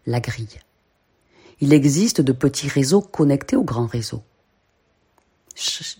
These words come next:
par exemple, chaque espèce animale possède sa propre grille. Et cela permet une communication plus aisée entre les animaux. Posez-vous la question,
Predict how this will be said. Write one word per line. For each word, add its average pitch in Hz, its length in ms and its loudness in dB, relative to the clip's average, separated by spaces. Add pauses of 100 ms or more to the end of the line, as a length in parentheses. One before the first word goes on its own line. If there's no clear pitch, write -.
par 151 160 4
exemple, 143 480 2
chaque 151 280 2
espèce 147 400 0
animale 147 480 4
possède 135 360 0
sa 123 180 -4
propre - 360 -2
grille. 147 420 -2 (1300)
Et 117 60 -8
cela 120 260 2
permet 123 300 2
une 139 140 4
communication 139 800 2
plus 127 240 -2
aisée 127 220 2
entre 123 200 -2
les 117 180 2
animaux. 139 400 0 (1800)
Posez-vous 135 380 -2
la 135 100 2
question, 220 560 -4